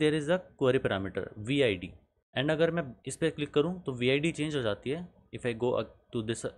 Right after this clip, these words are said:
then V I D again change हो गई। तो ये होते हैं क्वेरी पैरामीटर्स। क्वेरी पैरामीटर्स basically filtering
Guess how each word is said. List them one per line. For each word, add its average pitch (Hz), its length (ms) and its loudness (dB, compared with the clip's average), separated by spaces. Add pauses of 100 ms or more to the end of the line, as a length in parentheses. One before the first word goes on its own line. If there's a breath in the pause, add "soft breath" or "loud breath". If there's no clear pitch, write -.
then 143 240 2
V 123 160 4
I - 100 4
D - 140 2
again 110 240 0
change 98 140 0
हो 90 100 -2
गई। 90 120 -6 (240)
तो 139 60 6
ये 135 180 6
होते 170 220 6
हैं 185 120 4
क्वेरी 131 280 6
पैरामीटर्स। 98 420 -2 (260 loud breath)
क्वेरी 160 220 8
पैरामीटर्स 175 640 4
basically 147 440 0 (240)
filtering 139 480 8